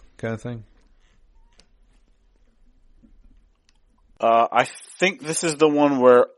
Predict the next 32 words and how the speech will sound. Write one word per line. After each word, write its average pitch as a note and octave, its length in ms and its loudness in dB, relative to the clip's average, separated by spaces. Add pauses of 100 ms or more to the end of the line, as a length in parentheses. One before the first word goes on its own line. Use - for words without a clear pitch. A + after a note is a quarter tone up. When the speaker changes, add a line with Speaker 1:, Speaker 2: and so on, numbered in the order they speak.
(140)
Speaker 2:
all C3 540 4
you B2+ 180 -4
had B2 320 -2
to B2 100 -14
do A#2 400 -6
was A#2+ 220 -6 (180)
turn B2 380 -6
one A#2 100 -8
of A2+ 100 -10
the G#2+ 60 -10
pictures. - 760 -8 (320)
Like, A#2 180 -4
one, C3 240 0
the A#2+ 100 -12
first - 300 -2
room C#3 140 -4
was A#2 120 -4
upside A#2 300 -4
down, A#2+ 320 -4 (1300)
and G2+ 120 -12
the F#2+ 40 -8
second - 340 -4
room A2+ 260 -8
was G#2 160 -8
right A2 160 -2
side G#2+ 260 -4
up, A2+ 200 0
and G#2+ 100 -18
the F#2+ 40 -18
third A2 320 -8
room G#2+ 260 -10
had G#2 420 -4